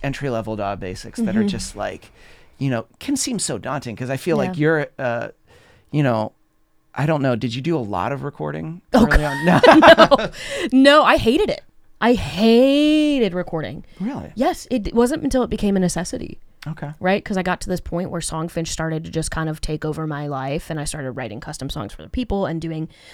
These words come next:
Speaker 2: like, we're doing a whole deck of demos for a publishing company.
Speaker 1: I
Speaker 2: Like,
Speaker 1: love the fact that people still don't realize that custom songwriting is such a big thing
Speaker 2: It's
Speaker 1: right now.
Speaker 2: great.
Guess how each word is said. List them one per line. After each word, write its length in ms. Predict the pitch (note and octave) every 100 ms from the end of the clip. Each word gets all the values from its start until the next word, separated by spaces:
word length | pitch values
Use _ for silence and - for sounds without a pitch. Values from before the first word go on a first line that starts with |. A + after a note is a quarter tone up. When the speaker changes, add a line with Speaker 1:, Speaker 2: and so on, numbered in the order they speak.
| -
Speaker 2:
like, 160 | E3+
we're 100 | D#3+
doing 180 | D#3 D3+
a 40 | C#3+
whole 260 | - D3 C#3+
deck 220 | - D3+
of 100 | C#3+ -
demos 420 | D#3+ E3+ D#3+ D#3
for 280 | - C#3+ C#3
a 40 |
publishing 440 | - G3 G#3 G3+ G3+
company. 640 | G3 F#3 F#3 F3+ F3+ F3+
Speaker 1:
I 140 | F3+ G3
Speaker 2:
Like, 120 | G3
Speaker 1:
love 280 | E3+ F3 D#3
the 80 |
fact 340 | D#3 D#3 C3+ -
that 140 | B2+
people 280 | - C#3 B2+
still 300 | - - B2
don't 200 | A2+ A2+
realize 500 | A#2 A#2 G#2+ F2+ G2
that 120 | A#2+
custom 300 | - G#2 -
songwriting 500 | A2 G#2 G#2+ G2 G#2
is 80 | G#2
such 520 | - - - B2 A#2+ -
a 80 |
big 240 | B2 A#2 G#2
thing 200 | A2 G2+
Speaker 2:
It's 200 | - -
Speaker 1:
right 40 |
now. 120 | - G4+
Speaker 2:
great. 460 | A4+ C#5 A4 -